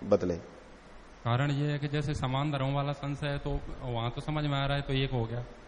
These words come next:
Speaker 2: लेकिन उससे भी अलग प्रकार के संशय होते हैं।
Speaker 1: नहीं।
Speaker 2: वो, वो समान धर्म में नहीं घटती वो बात है, तो किसी जगह पे, तीसरी जगह पे जाके संशय हो रहा है, तो इसके लिए अलग से विभाग बनाया है।
Speaker 1: देखो, ये जो प्रकार इन्होंने दिए हैं, पांच प्रकार,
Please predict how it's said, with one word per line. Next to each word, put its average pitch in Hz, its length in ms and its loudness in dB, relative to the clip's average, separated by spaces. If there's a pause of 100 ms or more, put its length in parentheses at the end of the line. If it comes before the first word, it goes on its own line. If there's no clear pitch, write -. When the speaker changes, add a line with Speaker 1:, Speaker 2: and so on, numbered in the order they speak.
Speaker 2:
लेकिन 131 200 -2
उससे 147 320 0
भी 156 280 -2
अलग 147 260 0
प्रकार 143 260 0
के 147 160 -4
संशय 143 320 -2
होते 123 300 -2
हैं। 139 180 0
Speaker 1:
नहीं। 120 180 2
Speaker 2:
वो, 139 220 0
वो 139 120 0
समान 143 340 0
धर्म 143 160 4
में 147 100 2
नहीं 147 160 0
घटती 135 280 -4
वो 143 160 0
बात 139 200 0
है, 143 80 -4
तो 147 180 -2 (540)
किसी 139 200 0
जगह 151 180 2
पे, 147 120 0
तीसरी 147 440 -2
जगह 151 180 -2
पे 147 140 -2
जाके 139 180 0
संशय 139 280 -4
हो 123 140 -2
रहा 127 100 -2
है, 131 60 0
तो 135 300 -2
इसके 127 260 -4
लिए 139 140 0
अलग 139 160 0
से 139 140 -6
विभाग 120 300 2
बनाया 113 280 -6
है। 117 80 -8
Speaker 1:
देखो, 104 280 2 (480)
ये 135 120 6
जो 180 100 8
प्रकार 165 480 6
इन्होंने 151 340 6
दिए 107 360 2
हैं, 95 440 0
पांच 120 380 8
प्रकार, 104 760 2